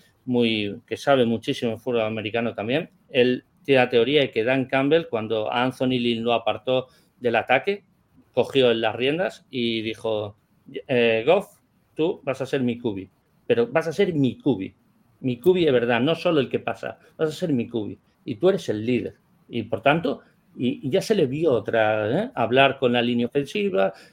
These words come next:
Bien, evidentemente las cámaras te van a enfocar lo que interesa, pero le ves mucho más parlanchín, mucho más líder, ¿no? O te da esa sensación. Y eso en Rams no se le veía. Rams era a la correa de, de McVay, que se solía decir, y punto. Pues ahora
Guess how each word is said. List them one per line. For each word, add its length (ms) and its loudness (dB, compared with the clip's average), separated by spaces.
Bien, 240 2
evidentemente 480 2
las 160 0
cámaras 320 0
te 60 -2
van 100 2
a 40 2
enfocar 320 0
lo 100 0
que 100 0
interesa, 480 -2
pero 260 -2
le 280 2
ves 220 0
mucho 220 -6
más 180 -4
parlanchín, 720 -2
mucho 200 -4
más 180 -4
líder, 440 0
¿no? 180 -4
O 280 0
te 140 2
da 100 4
esa 200 -6
sensación. 580 -4
Y 100 0
eso 200 2
en 120 2
Rams 320 0
no 120 -2
se 140 -4
le 100 0
veía. 420 -2
Rams 300 0
era 340 4
a 140 0
la 180 2
correa 340 4
de, 520 2
de 100 0
McVay, 420 0
que 100 -2
se 120 -8
solía 300 0
decir, 420 -4
y 220 -4
punto. 420 -2
Pues 160 -20
ahora 420 0